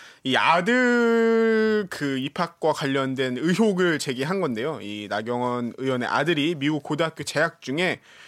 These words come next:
이 서울대 의대에 와서 인턴 활동을 하며 연구를 한 내용이 있어요. 근데 이 연구를 하면서 어떤 학술대회에 제출할 내용을 그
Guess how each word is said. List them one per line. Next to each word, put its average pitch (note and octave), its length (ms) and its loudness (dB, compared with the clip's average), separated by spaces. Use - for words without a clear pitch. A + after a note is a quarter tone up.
이 C3 60 -10
서울대 C4 400 2
의대에 A#3 520 2
와서 A3+ 500 2
인턴 A#3 460 2
활동을 A3 500 0
하며 G#3 220 0
연구를 G3 560 2
한 G3+ 380 -4
내용이 C#3 280 0
있어요. C3 460 -4
근데 B2 160 -4
이 C3+ 240 -4
연구를 F3 380 0
하면서 G#3 640 0
어떤 C#3 180 -8
학술대회에 F#3+ 600 2
제출할 E3 420 -2
내용을 C#3+ 380 0
그 A#2 340 -6